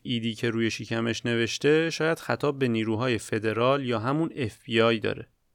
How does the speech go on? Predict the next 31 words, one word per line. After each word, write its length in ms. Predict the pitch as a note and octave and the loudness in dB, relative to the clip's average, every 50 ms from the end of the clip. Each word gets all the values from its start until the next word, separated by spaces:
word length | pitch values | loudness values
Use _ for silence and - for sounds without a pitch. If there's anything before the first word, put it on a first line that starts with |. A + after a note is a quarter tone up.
| _ _ - | _ _ -2
احساس 420 | B2+ B2 A#2 - - D3+ C#3+ - | -2 -2 0 0 0 0 0 2
کردن 380 | - B2 A2+ A2 G#2 G#2 G#2 - | 2 2 2 2 2 0 -2 -2
اسپارکمن 680 | A2+ - - - - A2+ A2 A2 - - C3+ C#3 C#3 | -4 -6 -6 -2 0 0 0 0 0 0 0 0 0
جاسوس 440 | B2 B2 A#2 G#2 - - C3+ C#3 D#3+ | 2 2 0 0 0 -6 -6 -8 -8
پلیسه 560 | - - B2 A2+ G#2 G#2 G2 - - - - _ _ _ | -4 0 0 0 2 0 -2 -2 -4 -6 -10 _ _ _
که 120 | - B2 | -2 0
در 200 | A#2 A#2 A2+ A2+ | 2 2 2 0
قالب 400 | A2+ - A#2+ A#2 A2+ B2+ C3+ A#2+ | 2 4 4 4 6 4 4 4
مأمور 600 | A2+ G#2+ G#2+ G#2+ G#2+ G#2+ G#2 G#2+ A2 G#2+ G#2 A2 | 2 2 2 2 4 4 4 2 2 2 2 2
آمار 580 | A#2 B2 A#2+ A2 G#2+ A2 A#2 B2 C3+ D3 D#3 D3+ | 2 2 2 0 2 2 2 2 2 2 2 0
داره 240 | C3 B2+ C3 C3 B2+ | 0 0 2 0 0
آمار 400 | - B2 A#2+ A2+ A#2 B2+ B2+ A#2+ | 2 2 2 4 4 4 2 2
این 280 | A#2+ C3 C3 C3 B2+ | 0 0 2 0 2
دار 220 | A#2 A#2+ A2 G#2+ A2 | 2 2 2 2 2
و 40 | |
دسته 360 | G#2 G#2+ G#2 G2+ - - - B2+ | 2 2 0 0 -2 -2 0 0
رو 140 | C3 C#3 | 0 0
می‌گیره. 420 | B2+ A2 G2+ G2+ A2 A#2 - - - _ _ _ _ _ _ _ _ - | 0 -2 -2 -4 -8 -10 -12 -14 -18 _ _ _ _ _ _ _ _ 2
البته 640 | B2+ B2 B2 B2+ B2 C3 B2+ B2 - - - E3 | 4 4 4 6 6 4 4 4 2 0 -2 0
حروف 340 | A#2 B2 A#2+ A#2 A2+ - - A#2+ - | 0 0 0 0 0 0 0 0 2
اف 300 | - B2+ A#2 A#2 - - - | 2 2 2 2 0 -6 -8
ای 200 | - C3+ A#2+ A#2+ | -4 -4 -4 -4
دی 400 | A#2 A#2+ C3+ D3 D#3 E3 F3 E3+ | -2 -2 -2 -2 -2 -4 -4 -4
سر 320 | - - - C#3 C3+ C3 | -4 -2 0 0 2 2
و 80 | C3+ B2+ | 2 2
ته 280 | - - D3 C3+ A2+ G#2 | 4 4 4 4 4 2
روی 200 | G#2 G2+ G2 F2+ | 0 0 0 -2
شکمش 540 | - - - A2 G#2+ G2+ G2+ G2 - - | -4 -6 -4 -2 -2 0 -2 -2 -4 -4
نوشته 400 | A2+ A2 G2 G2+ F#2+ - - - | -4 -4 -2 -4 -6 -6 -6 -8
شده 280 | G#2 - B2 G#2+ - F#2+ | -6 -6 -8 -8 -8 -10
بود. 180 | - - - | -12 -14 -20